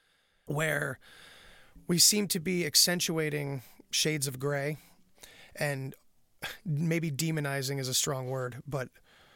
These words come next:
trying to eradicate black and white, as if the, the two are among the same level of understanding as shades of gray, and we should just get rid of them because they're a lesser,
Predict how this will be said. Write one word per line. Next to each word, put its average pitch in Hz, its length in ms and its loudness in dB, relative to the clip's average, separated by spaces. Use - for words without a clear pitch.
trying 170 320 2
to 165 160 -2
eradicate 139 680 -4
black 131 420 -4
and 127 160 -8
white, 123 260 -4
as 135 180 0
if 135 300 -6
the, 139 140 -4
the 131 400 -6
two 139 400 0
are 127 360 -4
among 170 540 4
the 160 100 -2
same 165 680 4
level 160 500 0
of 147 140 -2
understanding 156 640 0
as 139 80 0
shades 147 320 0
of 131 100 -8
gray, 143 400 -2
and 143 100 -4
we 147 60 -2
should 143 160 0
just 131 160 -2
get 135 140 -6
rid 139 180 -2
of 160 100 -2
them 160 160 0
because 139 280 -2
they're 131 200 -2
a 123 60 -4
lesser, 139 580 2